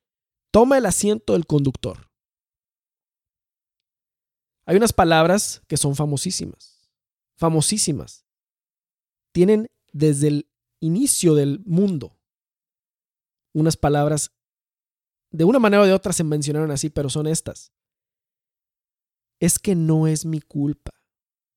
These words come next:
Es que no fue mi culpa". Y estas palabras están presentes en los fracasos más grandes de la historia. Desde que Eva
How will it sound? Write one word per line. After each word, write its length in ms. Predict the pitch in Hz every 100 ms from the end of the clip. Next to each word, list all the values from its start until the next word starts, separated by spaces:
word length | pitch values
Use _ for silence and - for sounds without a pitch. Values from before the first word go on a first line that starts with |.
| _
Es 160 | 180 -
que 160 | 202
no 240 | 170 165 160
fue 220 | - 151
mi 120 | 139
culpa". 520 | - 127 113 - - _ _ _ _ _ _ _ _ _ _ _ _ _ _ _ _ _ _
Y 120 | 156
estas 220 | 214 277
palabras 420 | - 214 180 165 160
están 260 | - 190
presentes 580 | 226 214 185 175 170 -
en 100 | 160
los 140 | 151 -
fracasos 540 | 147 - 165 180 160 _ _
más 800 | 170 156 175 202 269 151 - - 151
grandes 640 | 160 175 180 170 151 - _ _ _
de 160 | 147 151
la 80 |
historia. 640 | 147 - - 165 143 - _ _ _ _ _ _ _ _ _ _ _ _ _
Desde 300 | - 139 143
que 180 | 135 143 -
Eva 640 | 170 233 165 143 175 -